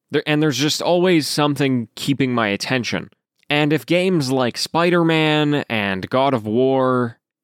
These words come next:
and Horizon Zero Dawn, I mean, I know all of those games are gonna feel very different, probably.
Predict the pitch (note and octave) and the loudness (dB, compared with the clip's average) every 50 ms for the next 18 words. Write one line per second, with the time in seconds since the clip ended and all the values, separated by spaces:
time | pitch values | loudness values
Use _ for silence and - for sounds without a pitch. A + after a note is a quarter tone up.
0 | _ _ - A#2+ G#2+ G#2+ A#2 A2+ A#2 A#2+ B2+ C3+ A#2+ A#2 B2+ A#2 A2 A#2+ C3 B2+ | _ _ -6 -6 -2 -2 -2 0 0 0 0 0 0 0 -2 0 0 0 0 2
1 | B2 A#2+ A2+ A2 G#2 G2+ A#2+ A#2 B2 B2 B2 B2 B2 B2 B2 B2 - - C3 C3 | 2 2 2 0 0 0 0 0 0 2 0 0 0 0 -2 -2 -2 -2 0 0
2 | C#3 C3+ C#3 C3+ D3 D3 D#3+ E3+ E3+ D3+ C#3+ C#3+ C#3 C3 A#2 C3 B2 A#2 G#2 C3 | 2 2 2 2 2 2 2 2 2 2 2 2 0 0 0 0 0 0 0 -2
3 | B2 B2 A#2+ G#2+ A#2 G2+ A2+ A2 G#2 - - - D#3 D#3+ D#3+ C3+ A#2 G#2+ A2 A#2+ | -2 0 0 0 -2 -2 -2 -2 -4 -4 -4 -2 0 2 2 0 0 0 0 0
4 | A2+ G#2+ G#2+ F#2+ B2+ C#3 C3 - A2 G2 - - - A2 G#2 F#2+ F#2+ F#2 F2 F2+ | 2 0 0 0 0 -2 -2 -2 -4 -6 -6 -6 -4 -2 -2 0 0 -2 -2 -2
5 | E2 D#2+ - | -4 -4 -6